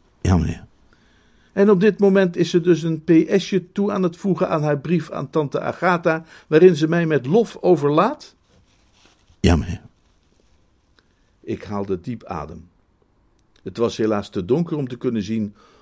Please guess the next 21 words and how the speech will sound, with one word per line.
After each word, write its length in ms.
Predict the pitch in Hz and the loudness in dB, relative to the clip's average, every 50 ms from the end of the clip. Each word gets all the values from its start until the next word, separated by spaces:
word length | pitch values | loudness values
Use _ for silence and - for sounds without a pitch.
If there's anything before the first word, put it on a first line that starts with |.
| _ _ _ | _ _ _
hoe 160 | - 135 131 | -4 -4 -2
bovenmenselijke 840 | 113 104 123 123 117 104 104 98 113 113 107 - - 95 92 - 120 | 2 4 4 4 4 4 0 -2 0 0 -2 -4 -6 -8 -6 -4 -4
intelligentie 720 | 107 98 - 101 92 92 85 - 120 107 92 87 - - | -4 -4 -4 -4 -4 -4 -4 -4 -4 -4 -4 -4 -6 -6
op 100 | 92 87 | -6 -4
dit 160 | 98 113 107 - | -4 -6 -6 -6
moment 340 | 101 98 101 95 92 90 | -6 -6 -6 -8 -8 -10
in 120 | - 98 87 | -12 -14 -14
stromen 540 | - - - - 92 110 123 135 127 120 107 | -14 -14 -10 -6 -4 -2 -2 0 -2 -4 -6
van 180 | - 117 113 | -6 -6 -6
zijn 180 | 101 113 107 98 | -6 -6 -6 -6
gezicht 360 | - 95 87 - 123 104 - | -8 -10 -10 -10 -10 -12 -12
moest 260 | - 82 78 - - - | -12 -14 -14 -14 -14 -12
druipen. 440 | 73 80 82 80 71 - 82 - _ _ _ _ _ _ _ _ _ _ _ _ _ _ | -10 -8 -8 -8 -10 -12 -14 -18 _ _ _ _ _ _ _ _ _ _ _ _ _ _
Ik 160 | - 120 95 - | -12 -8 -2 2
deed 160 | 127 120 110 | 2 2 2
een 120 | 120 104 | 2 -2
poging, 460 | 104 113 117 117 107 113 120 113 107 | 0 0 0 0 0 0 -2 -2 -2
maar 160 | 107 107 104 101 | -4 -4 -4 -6
het 120 | 98 98 | -4 -2
lukte 260 | 104 107 104 - 101 | -2 -4 -2 -4 -8
niet. 320 | 85 80 73 - _ _ | -10 -10 -10 -14 _ _